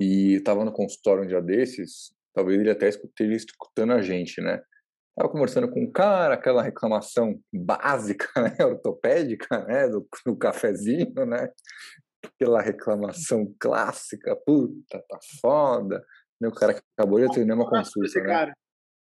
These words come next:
Speaker 1: Você conhece ele também, né, André? Não vou falar quem é, mas se bem que tem um monte, né? Enfim, aí ele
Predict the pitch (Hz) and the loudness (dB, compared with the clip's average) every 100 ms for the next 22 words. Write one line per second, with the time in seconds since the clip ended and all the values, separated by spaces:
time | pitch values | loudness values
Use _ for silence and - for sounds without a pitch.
0 | _ _ _ _ - 135 143 135 - - | _ _ _ _ -4 2 4 4 2 0
1 | 151 143 113 110 113 107 101 165 226 226 | 2 2 0 2 0 0 2 2 4 4
2 | - - - 214 208 98 196 _ _ _ | 2 2 -4 -2 -4 -6 -10 _ _ _
3 | - - - - _ - 127 117 123 147 | -20 -20 -20 -20 _ -10 -2 -2 2 4
4 | 127 117 92 - 107 143 143 127 107 110 | 6 4 2 -4 0 0 2 2 2 2
5 | 131 139 135 123 | 2 0 0 -2